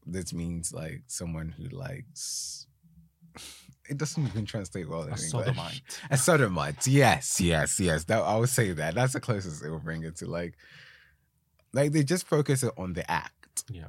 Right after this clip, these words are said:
Speaker 1: Yeah, like, he likes fucking the butt. Like,
Speaker 2: Mm.
Speaker 1: that's what it
Speaker 2: Yeah,
Speaker 1: translates
Speaker 2: yeah.
Speaker 1: to, you know.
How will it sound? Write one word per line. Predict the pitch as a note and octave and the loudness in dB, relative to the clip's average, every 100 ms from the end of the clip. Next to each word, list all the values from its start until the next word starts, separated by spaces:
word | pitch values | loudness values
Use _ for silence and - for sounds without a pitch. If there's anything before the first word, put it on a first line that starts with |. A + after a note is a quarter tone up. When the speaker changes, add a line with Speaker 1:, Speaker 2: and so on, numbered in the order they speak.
| D2+ | -8
Speaker 1:
Yeah, | E2 E2 C#2+ G#1+ | -4 -4 -4 -6
like, | C2+ D2+ D#2 - _ | -8 -8 -8 -14 _
he | - F2+ | -16 -10
likes | D#2 D#2 E2 E2+ - - - - _ _ _ _ _ _ _ _ - - | -8 -6 -8 -8 -8 -10 -12 -16 _ _ _ _ _ _ _ _ -20 -12
fucking | D#2+ D#2 D2+ E2 | -10 -8 -8 -8
the | E2 | -8
butt. | D#2+ E2 - - - _ - | -8 -10 -14 -18 -20 _ -6
Like, | F2 D#2+ | -4 -4
Speaker 2:
Mm. | E2 E2+ | -6 -6
Speaker 1:
that's | D#2+ D#2+ - D#2+ | -4 -4 -6 -6
what | D#2+ D#2 | -8 -8
it | |
Speaker 2:
Yeah, | - | -8
Speaker 1:
translates | E2+ F2 F#2+ - F2+ | -8 -6 -8 -8 -8
Speaker 2:
yeah. | - | -8
Speaker 1:
to, | E2+ F2+ - | -8 -10 -12
you | |
know. | F#2 - | -10 -10